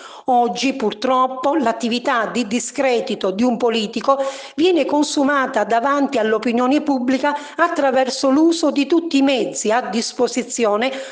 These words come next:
purché abbiano la forza di intaccare l'integrità morale di un politico al fine di screditarlo totalmente. Ma il primo cittadino pozzallese a Matuna non demorde.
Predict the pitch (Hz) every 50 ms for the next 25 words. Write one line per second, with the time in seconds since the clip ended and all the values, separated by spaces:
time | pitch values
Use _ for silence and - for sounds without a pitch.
0 | - - _ - 320 311 320 - 359 359 359 359 359 359 - - 359 311 285 254
1 | 208 190 214 214 220 226 240 262 254 262 294 262 226 220 220 - - 233 208 214
2 | 277 269 262 240 269 254 226 - - 285 254 233 220 220 254 277 269 269 - -
3 | - 262 311 320 311 311 285 262 - 247 254 262 277 277 262 240 247 262 285 302
4 | 277 277 226 208 220 196 214 262 254 240 - 320 330 359 370 370 359 330 359 359
5 | 339 339 - - - - 392 403 349 - - 320 311 277 277 262 226 285 277 -
6 | - - 359 359 269 262 247 254 254 240 247 240 226 233 233 240 233 233 240 269
7 | 240 - - 226 233 240 262 285 262 214 180 170 - 196 170 175 - - - _
8 | _ _ - - _ - 202 202 202 208 208 - 247 254 247 240 233 226 - 254
9 | 247 - 254 233 240 269 247 240 220 - 247 220 - - 254 240 254 254 240 226
10 | - - 208 220 226 226 226 240 233 330 339 330 320 320 330 320 330 330 - -
11 | - 330 381 381 320 - - 226 214 202 185 175 170 165 160 160 190 185 185